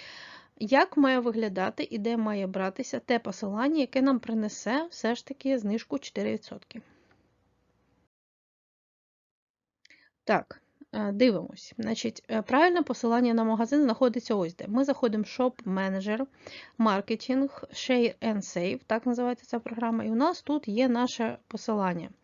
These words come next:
Ось воно так виглядає. До речі, воно ще в дашборді у вас є, маленькими літерами. Е, різниця,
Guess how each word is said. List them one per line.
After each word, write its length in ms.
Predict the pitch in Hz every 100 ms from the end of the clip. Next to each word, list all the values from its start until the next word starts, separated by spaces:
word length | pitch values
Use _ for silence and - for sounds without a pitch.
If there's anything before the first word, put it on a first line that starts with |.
| - - - _
Ось 260 | 254 285 247
воно 220 | 226 202
так 240 | 240 254
виглядає. 560 | 254 233 226 180 165 - 214
До 120 | 240
речі, 280 | 302 - 233
воно 240 | 240 269
ще 140 | -
в 40 | 220
дашборді 520 | 202 185 185 180 190
у 80 | 170
вас 280 | 185 - 208
є, 220 | 269 415 _ - -
маленькими 640 | 220 226 247 269 247 220 - 208
літерами. 500 | 190 185 - - - - _ _ _ _ _ _ _ - - -
Е, 260 | 233 208 208
різниця, 680 | 233 254 214 185 277 339